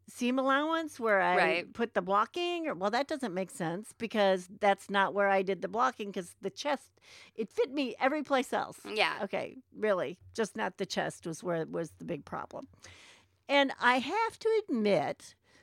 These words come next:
Speaker 1: that I have been thinking about even adding some chest room to this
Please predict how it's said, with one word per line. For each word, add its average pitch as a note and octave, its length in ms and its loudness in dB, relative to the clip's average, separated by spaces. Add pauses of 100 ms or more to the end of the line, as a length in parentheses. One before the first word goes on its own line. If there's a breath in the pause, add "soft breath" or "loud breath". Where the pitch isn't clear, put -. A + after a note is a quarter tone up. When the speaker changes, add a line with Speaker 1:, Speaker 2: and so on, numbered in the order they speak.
(120)
Speaker 1:
that C#4 100 0
I C#4 140 6
have D4+ 160 2
been D#4+ 200 -2
thinking G4 500 -2
about F3 760 2 (380 soft breath)
even B3 360 0 (100)
adding B3 520 4
some F#3 240 -4
chest - 440 0
room F#3+ 540 -4 (420)
to A#3 220 2
this F3+ 460 2